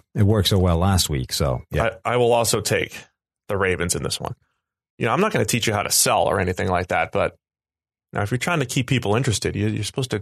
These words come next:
Speaker 2: kind of weigh both sides and say, you know, "This is a game to watch. Here's why." You know?
Speaker 1: Well, you can watch it and see
Speaker 2: Both
Speaker 1: if
Speaker 2: teams
Speaker 1: I'm,
Speaker 2: have a
Speaker 1: see,
Speaker 2: chance.
Speaker 1: see if I'm wrong again.
Speaker 2: Yeah, watch
Speaker 1: Like
Speaker 2: the
Speaker 1: last
Speaker 2: game
Speaker 1: week.
Speaker 2: just to prove, uh, just to prove Sam wrong.
Speaker 1: Yeah.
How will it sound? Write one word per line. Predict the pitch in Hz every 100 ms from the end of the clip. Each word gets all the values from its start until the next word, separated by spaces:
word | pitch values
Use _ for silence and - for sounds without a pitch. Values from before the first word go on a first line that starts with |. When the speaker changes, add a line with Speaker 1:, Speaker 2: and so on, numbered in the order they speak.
| -
Speaker 2:
kind | 110
of | 101 104
weigh | 127 156
both | 165 156
sides | - 156 - -
and | 113
say, | 113 113 -
you | 135
know, | 113 120 _ -
"This | 135
is | 135
a |
game | 175 170
to | 160
watch. | 233 151 -
Here's | 165 165
why." | 185 214 104 - _ _ _ _ -
You | 107
know? | 127 156 _ _
Speaker 1:
Well, | -
you | 175
can | 156
watch | 160 -
it |
and | 131 107
see | -
Speaker 2:
Both | 120
Speaker 1:
if | 104
Speaker 2:
teams | - 107
Speaker 1:
I'm, | 147
Speaker 2:
have | 135
a | 120
Speaker 1:
see, | 113
Speaker 2:
chance. | - 135 120
Speaker 1:
see | - 120
if |
I'm | 113 113
wrong | 123 123
again. | 73 60 - _ _ _ _ _ _
Speaker 2:
Yeah, | 135 - - -
watch | 147
Speaker 1:
Like | 202
Speaker 2:
the | -
Speaker 1:
last | 170
Speaker 2:
game | 135
Speaker 1:
week. | 107
Speaker 2:
just | 143 -
to | 117
prove, | - 139 131 117
uh, | 117 107 104 98 - _ -
just | 123
to | -
prove | - 117
Sam | - 113 101
wrong. | 104 92 -
Speaker 1:
Yeah. | 127